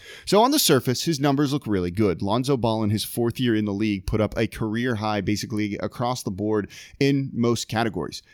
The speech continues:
He averaged fourteen point six points per game. That's the most of his career.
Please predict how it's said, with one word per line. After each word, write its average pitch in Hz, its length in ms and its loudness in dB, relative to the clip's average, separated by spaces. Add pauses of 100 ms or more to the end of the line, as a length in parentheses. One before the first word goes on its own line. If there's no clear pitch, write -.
He 131 180 2
averaged 123 340 0
fourteen 156 460 -2
point 143 240 -4
six - 240 -6
points 127 280 -4
per 139 120 -4
game. 107 380 0
That's 98 180 0
the 110 80 -2
most 104 260 -2
of 107 100 -4
his 104 340 -2
career. 98 500 -2